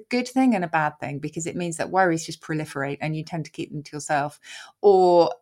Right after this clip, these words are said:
you're just lost in an amazing world that is your sort of refuge. So it works both ways. So I don't think, I don't think I ever did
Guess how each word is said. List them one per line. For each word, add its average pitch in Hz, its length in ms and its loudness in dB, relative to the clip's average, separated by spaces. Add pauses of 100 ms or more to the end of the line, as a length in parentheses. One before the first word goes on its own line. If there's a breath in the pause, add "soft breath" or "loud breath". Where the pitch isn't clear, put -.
(100)
you're 180 180 0
just - 320 -12
lost - 520 -2
in 165 180 0
an 165 160 0
amazing 170 640 0
world 139 440 0 (100)
that 165 180 -4
is 160 140 -4
your 156 160 -4
sort 160 200 -8
of 147 80 -6
refuge. 147 420 -4
So 170 140 0
it 160 100 2
works 196 240 2
both 151 300 -8
ways. 143 400 -6 (360 loud breath)
So - 180 2
I 285 140 4
don't 349 240 0
think, 349 160 -4
I 262 60 2
don't 349 260 -4
think 269 140 -2
I 233 160 8
ever 233 140 -2
did 226 260 -2